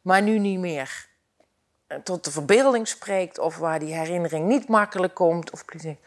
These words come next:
Laat het los. Zoek vooral het plezier. Want dat heb ik ook gemerkt. Als mijn moeder makkelijk ging praten, zich ontspande en, ehm,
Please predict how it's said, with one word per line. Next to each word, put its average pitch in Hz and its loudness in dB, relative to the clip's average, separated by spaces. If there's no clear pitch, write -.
Laat 196 4
het 175 2
los. 165 2
Zoek 240 -2
vooral 214 4
het 214 -4
plezier. 220 -4
Want 196 -2
dat 202 0
heb 175 2
ik 160 -4
ook 214 -2
gemerkt. 196 -2
Als 180 4
mijn 170 2
moeder 202 2
makkelijk 214 0
ging 151 -4
praten, 202 2
zich - -6
ontspande 196 0
en, 170 -10
ehm, 170 -10